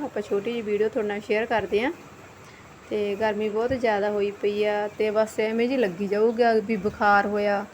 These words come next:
ਤੇ ਕਿਉਂਕਿ ਜੀ ਗਰਮੀ ਨਾਲ ਨਾ ਸਿਰ ਦੁਖਣ ਲੱਗ ਜਾਂਦਾ ਤੇ ਐਂ ਕੰਮ ਹੀ ਨਹੀਂ ਲੋਟ ਆਉਂਦੇ ਜੀ।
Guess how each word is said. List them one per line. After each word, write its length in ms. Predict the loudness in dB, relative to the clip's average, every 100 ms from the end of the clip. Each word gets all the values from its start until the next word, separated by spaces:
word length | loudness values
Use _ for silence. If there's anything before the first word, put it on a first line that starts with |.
| -14 -16 -14 -8
ਤੇ 120 | -4
ਕਿਉਂਕਿ 220 | -2 0
ਜੀ 60 | 0
ਗਰਮੀ 380 | 2 2 2 -2
ਨਾਲ 120 | -2
ਨਾ 60 | -2
ਸਿਰ 240 | 0 2 2 2 0 0
ਦੁਖਣ 240 | -4 0 0
ਲੱਗ 120 | 2
ਜਾਂਦਾ 420 | -2 -2 0 0 0 -12 -20 -20 -20 -20 -20 -20 -20 -20 -20 -20 -20 -20 -20 -20 -20 -20 -20 -14 -8
ਤੇ 220 | -6 -6 -6
ਐਂ 160 | -6 -4
ਕੰਮ 240 | -4 -4 -2
ਹੀ 40 |
ਨਹੀਂ 120 | -2
ਲੋਟ 260 | -2 -2 -2
ਆਉਂਦੇ 260 | -2 -2 -2
ਜੀ। 140 | -4